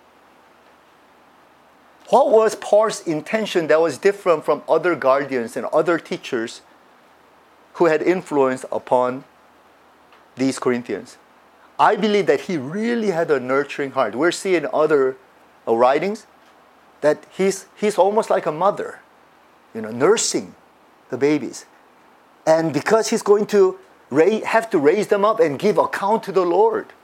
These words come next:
And that's how I feel like that as a father to my daughters, and I'm sure Jamie and Mijin and Songyun, to your children, raising them up and then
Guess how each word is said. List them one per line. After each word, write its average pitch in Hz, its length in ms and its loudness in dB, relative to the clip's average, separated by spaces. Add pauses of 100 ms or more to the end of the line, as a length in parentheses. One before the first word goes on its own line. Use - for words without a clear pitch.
(1500)
And 135 140 0
that's 226 160 0
how 220 180 4
I 196 220 2
feel 170 240 0
like 131 240 2
that 139 160 2
as 135 160 0
a 135 80 -12
father 156 420 2
to 143 220 -6
my 135 260 -2 (240)
daughters, 170 480 0 (460)
and 135 100 0
I'm 156 120 0
sure 175 400 0
Jamie 160 420 -2
and 147 200 -6
Mijin 151 320 -4
and 123 220 -8 (280)
Songyun, 170 440 -4 (580)
to 180 140 0
your 160 240 2
children, 151 560 -2
raising 180 460 0
them 147 200 0
up 190 300 0 (1400)
and 131 180 -10
then 170 300 -4